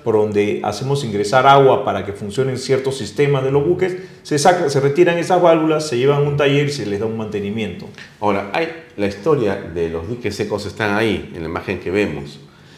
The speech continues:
Speaker 2: Eh, y esto, eh, se construye hace muchos años.
Speaker 1: Sí.
Speaker 2: Pero, como lo explicabas, hay una ley que nos habla del tamaño.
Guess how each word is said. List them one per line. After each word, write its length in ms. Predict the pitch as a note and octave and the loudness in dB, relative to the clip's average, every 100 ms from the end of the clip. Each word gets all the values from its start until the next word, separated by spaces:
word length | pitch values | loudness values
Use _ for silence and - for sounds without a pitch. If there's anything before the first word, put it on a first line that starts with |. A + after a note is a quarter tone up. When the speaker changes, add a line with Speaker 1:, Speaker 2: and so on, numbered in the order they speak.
| - - - | -20 -20 -10
Speaker 2:
Eh, 680 | E2 E2 D#2+ D#2+ D#2 D#2 - - | -4 -2 -2 -4 -6 -10 -18 -14
y 180 | F2+ F#2+ | -8 -6
esto, 760 | G2 - G#2 G2 F2+ - - - - - | -6 -4 -2 0 -2 -4 -12 -20 -20 -14
eh, 300 | E2 D#2 D#2 | -8 -6 -6
se 200 | - F#2+ | -6 -6
construye 720 | E2+ E2+ - A2 F#2 E2+ E2 - - - - _ _ _ _ - | -6 -8 -4 -2 -2 -4 -8 -16 -20 -20 -20 _ _ _ _ -6
hace 240 | G2 G2+ | -6 -4
muchos 420 | G2+ C#3 C#3+ E2 | -2 -2 -2 -2
años. 500 | F#2 D2+ C#2 - - - | -2 -2 -6 -12 -14 -12
Speaker 1:
Sí. 260 | - F2 E2+ - - _ _ _ _ _ _ _ _ _ | -10 -10 -12 -20 -20 _ _ _ _ _ _ _ _ _
Speaker 2:
Pero, 540 | G#2 G2 G2 G2 - - | 2 4 2 0 -8 -12
como 400 | G#2 G2+ G2 - - - | -4 0 0 -4 -14 -12
lo 180 | A#2 G#2+ | -6 -2
explicabas, 800 | G2+ G#2 G2+ D3+ D3 C#3+ C#3+ - - | -2 -6 -2 2 2 0 -2 -8 -2
hay 220 | A#2 C3 | 0 0
una 260 | C3+ B2 | 0 0
ley 480 | A#2 A2+ A#2 A#2+ - | 0 2 0 -2 -6
que 80 | - | -6
nos 220 | F2 E2 G#2+ | -6 -4 -2
habla 260 | G2+ G#2+ | 0 2
del 160 | G2+ E2+ | 0 -2
tamaño. 440 | F2+ B2 C#3+ E2 | -2 2 0 0